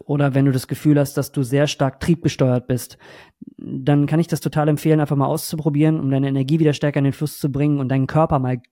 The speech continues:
ganz sein zu lassen. Und, ähm, regelmäßig praktiziert, verändert das dann doch einiges im, im eigenen Körpergefühl. Und deswegen, äh, mein Tipp hier an der Stelle, einfach mal ausprobieren.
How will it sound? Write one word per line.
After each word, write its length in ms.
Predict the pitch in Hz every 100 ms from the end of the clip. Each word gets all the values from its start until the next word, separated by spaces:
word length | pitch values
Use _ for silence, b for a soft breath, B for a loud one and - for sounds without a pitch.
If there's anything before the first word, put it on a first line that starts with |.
| _
ganz 460 | 147 151 160 - - _ _
sein 220 | - 123
zu 140 | 120 123
lassen. 320 | - - - _ B B B B B
Und, 320 | 123 123 123
ähm, 240 | 123 127 131
regelmäßig 540 | 147 170 160 143 143
praktiziert, 540 | 147 - 135 - 147
verändert 320 | - 139 135 135
das 140 | -
dann 140 | 131
doch 140 | 127 -
einiges 480 | 139 139 120 113 -
im, 280 | 131 117 - _
im 160 | 135
eigenen 260 | 131 135 131
Körpergefühl. 640 | 123 120 117 113 131 120 - - B B B
Und 80 | 131
deswegen, 480 | 131 135 135 131 127
äh, 180 | 123
mein 280 | 120 123 123
Tipp 200 | - 139
hier 80 | 135
an 60 | 123
der 80 |
Stelle, 360 | 117 127 123 120 _ b b b
einfach 240 | 127 127
mal 80 | 127
ausprobieren. 480 | 127 - 117 -